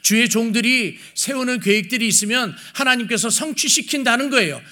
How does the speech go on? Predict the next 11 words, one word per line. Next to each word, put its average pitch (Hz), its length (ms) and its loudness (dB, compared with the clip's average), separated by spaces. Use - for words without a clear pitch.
그 - 80 -2
말은 247 340 4
무슨 233 240 0
말이에요? 190 400 0
성도들한테 220 680 -4
"그러니까 208 480 -2
목사 180 300 -2
말 190 180 -2
잘 143 180 -2
들으라는 135 480 -6
거예요." 92 240 -20